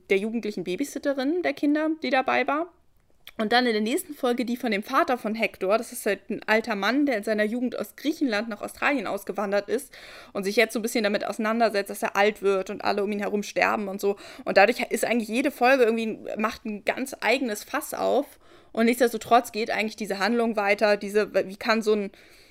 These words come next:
ein kleiner Zwischenfall auf der Feier so einen großen Freundeskreis zerbrechen und so viele Menschen auch irgendwie nach und nach über sich selbst, über ihr Leben nachdenken lassen und damit auch, ähm, an so einen Wendepunkt in ihrem Leben bringen.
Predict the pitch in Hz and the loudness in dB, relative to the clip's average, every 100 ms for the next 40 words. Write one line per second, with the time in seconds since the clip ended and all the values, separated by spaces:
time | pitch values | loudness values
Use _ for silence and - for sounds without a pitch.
0 | _ _ _ - 220 - 220 254 233 240 | _ _ _ -10 -4 6 8 8 6 4
1 | 240 269 226 208 214 202 214 190 208 208 | -2 0 2 4 4 2 0 6 6 6
2 | 202 190 165 - 220 233 208 202 208 220 | 2 -6 -6 2 2 2 -2 0 2 0
3 | - 196 - 190 - 185 208 196 185 190 | 0 0 0 -2 0 -2 -2 -6 -6 -6
4 | 185 185 196 - 202 180 190 196 196 202 | -4 -4 -6 -6 -4 -4 -2 -4 -2 -4
5 | 175 196 202 208 190 214 - - - - | -4 -4 -4 -2 0 0 -6 -20 -20 -20
6 | _ 220 208 196 - 202 208 - - 202 | _ 0 0 0 2 2 0 -6 -6 -2
7 | 180 185 185 202 190 196 - 185 196 180 | 0 0 0 0 0 -2 -4 -4 -2 -2
8 | 180 - 190 175 175 185 - 190 - - | -4 -4 -6 -2 -2 -2 -2 -2 -2 -2
9 | 185 185 180 - - _ 196 208 196 208 | -2 -2 -6 -16 -20 _ -2 0 2 4
10 | 214 269 262 185 175 180 165 190 175 175 | 6 4 2 -4 -6 -8 -8 -8 -8 -10
11 | - 190 202 | -10 -10 -10